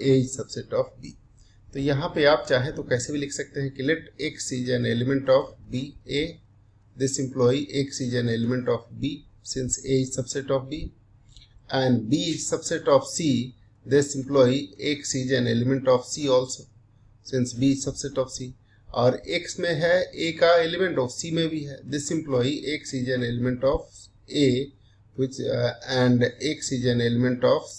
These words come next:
C, it means A is subset of C। तो ये हो गया आंसर, ये prove हो गया, ये true है। True, ठीक है, प्रूव कर दिया। Subset का मतलब क्या होता है कि इसमें है तो उसमें भी होगा,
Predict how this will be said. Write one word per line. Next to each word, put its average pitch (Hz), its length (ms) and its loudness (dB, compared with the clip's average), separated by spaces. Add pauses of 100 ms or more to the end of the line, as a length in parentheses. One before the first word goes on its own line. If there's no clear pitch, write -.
C, 151 100 0 (720)
it 123 160 -8
means 139 260 0 (200)
A 120 320 0
is - 220 -12
subset 107 360 -10
of - 340 -6
C। 107 60 -14 (560)
तो 110 80 -10
ये 117 180 -2
हो 104 180 -8
गया 107 160 -8 (140)
आंसर, - 580 -18
ये 120 40 -8
prove 117 260 -8
हो 120 100 -8
गया, 143 140 -6
ये 117 220 -2
true 101 300 -10
है। - 140 -20 (640)
True, 139 200 -12 (440)
ठीक 139 100 -12
है, 160 60 -14
प्रूव 127 260 -10
कर - 140 -12
दिया। 151 220 -16 (2250)
Subset - 480 -4
का 170 100 2
मतलब 160 240 -2
क्या 175 180 0
होता 170 300 0
है 214 120 -14 (160)
कि 123 160 2
इसमें 175 420 -2
है 185 360 2 (180)
तो 113 60 -8
उसमें 131 400 -4
भी 175 380 -4 (340)
होगा, 113 680 -2